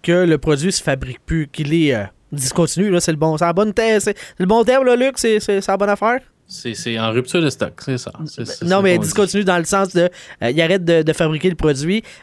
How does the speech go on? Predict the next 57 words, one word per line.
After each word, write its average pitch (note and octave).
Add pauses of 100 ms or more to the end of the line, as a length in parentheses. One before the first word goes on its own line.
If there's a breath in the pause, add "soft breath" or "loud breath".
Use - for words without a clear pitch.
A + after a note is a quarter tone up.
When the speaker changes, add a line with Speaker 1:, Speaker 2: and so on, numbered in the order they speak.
Speaker 1:
Mettons F3
là, D3+
que C#3
ce -
que D3
j'ai C#3+
commandé, D3
parce B2+
que -
ça C3
doit C#3
être C#3+
un, A#2+
un -
email C3+
automatique, B2+
là. F#3 (380 loud breath)
Euh, G2+
mettons C#3
que E3+
ce D3
que E3
j'ai D3
commandé D3
sur E3
le C#3
site D3
Internet, C3+
le C3
fabricant D3+
en -
fait A#2+
plus. G#3 (260 loud breath)
Après B2+
vingt-huit C#3+
jours, E3+
ben C3
écoute, C#3
s'ils D3
en C#3
ont C3+
pas C#3
reçu, G#3 (520 soft breath)
ils -
doivent C3
s'attendre D3
à C#3
avoir C3+
des, C3
des, B2
des, A#2+
des A#2
reçoir, D#3+
euh, C#3+
recevoir E3+
leur D3
stock E3